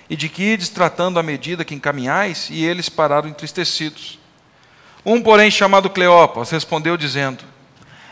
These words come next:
'És o único, porventura, que, tendo estado em Jerusalém, ignoras as ocorrências desses últimos dias?'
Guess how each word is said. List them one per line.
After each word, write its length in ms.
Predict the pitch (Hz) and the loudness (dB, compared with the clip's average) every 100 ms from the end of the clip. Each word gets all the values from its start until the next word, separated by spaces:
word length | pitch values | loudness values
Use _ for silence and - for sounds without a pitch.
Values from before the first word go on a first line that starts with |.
| - | -2
'És 300 | 190 240 202 | 4 4 2
o 60 | 196 | -2
único, 480 | 156 214 247 - | -2 -2 -2 -4
porventura, 1040 | 160 202 196 185 180 131 - 170 220 156 120 - _ _ - _ | -4 -2 -2 0 -2 -4 -8 -4 -4 -6 -10 -20 _ _ -20 _
que, 140 | - 220 | -6 -6
tendo 420 | - 226 285 311 | 0 4 4 4
estado 380 | 214 - 208 208 | -2 2 2 2
em 40 | |
Jerusalém, 680 | 180 185 170 160 156 208 180 | -2 -2 0 0 0 -2 -2
ignoras 540 | 185 196 175 196 196 | -2 -2 2 2 2
as 280 | 170 160 - | 0 -2 -4
ocorrências 640 | 190 185 165 151 180 170 151 | -6 -6 -4 -4 -4 -8 -6
desses 260 | 175 165 151 | -6 -6 -10
últimos 300 | 180 185 123 | -12 -12 -10
dias?' 580 | 120 175 339 - - | -8 -8 -10 -14 -18